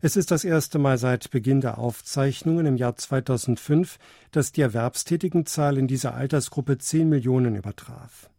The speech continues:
Die Beschäftigungsquote blieb unverändert zum Vorjahr bei neunundfünfzig Komma fünf Prozent.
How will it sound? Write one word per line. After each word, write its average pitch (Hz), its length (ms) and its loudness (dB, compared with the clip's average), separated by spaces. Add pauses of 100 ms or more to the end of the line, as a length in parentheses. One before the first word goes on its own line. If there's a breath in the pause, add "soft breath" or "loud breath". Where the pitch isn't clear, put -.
(640 loud breath)
Die 143 160 4
Beschäftigungsquote 143 1300 0
blieb 143 200 -2
unverändert 147 580 -2
zum 147 200 2
Vorjahr 143 420 0
bei 127 120 0
neunundfünfzig 127 880 0
Komma 131 220 -2
fünf - 340 -4
Prozent. - 760 -12